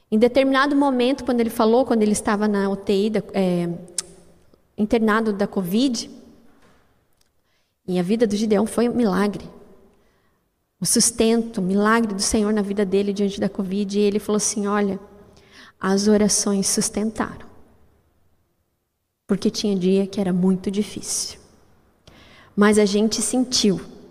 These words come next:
ele e a Regiane, a gente sentiu o fortalecimento que veio do Senhor através das orações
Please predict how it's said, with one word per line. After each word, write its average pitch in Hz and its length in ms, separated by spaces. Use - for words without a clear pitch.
ele 220 420
e 208 40
a 196 40
Regiane, 185 440
a - 20
gente 214 220
sentiu 214 560
o 214 80
fortalecimento 196 1160
que - 140
veio 196 360
do 196 120
Senhor 190 460
através 190 440
das 185 260
orações 233 920